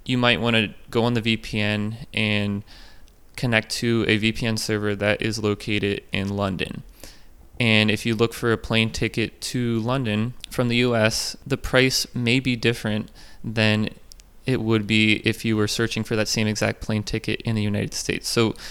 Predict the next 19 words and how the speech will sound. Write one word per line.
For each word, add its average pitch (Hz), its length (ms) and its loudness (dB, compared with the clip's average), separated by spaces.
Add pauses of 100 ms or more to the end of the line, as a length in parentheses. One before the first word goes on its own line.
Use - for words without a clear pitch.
so - 120 -2
basically 139 400 4
what 120 140 4
you're 113 100 2
doing 107 460 2 (360)
is 101 500 0 (200)
pretending 123 720 0
to 104 380 -2
be 107 520 0 (160)
in 123 200 2
London, 110 340 2
sitting 120 300 -2
on 113 80 0
your 107 80 -2
computer, 110 640 -2
searching 117 380 -4
for 110 120 -4
plane 107 260 -4
tickets, - 640 -4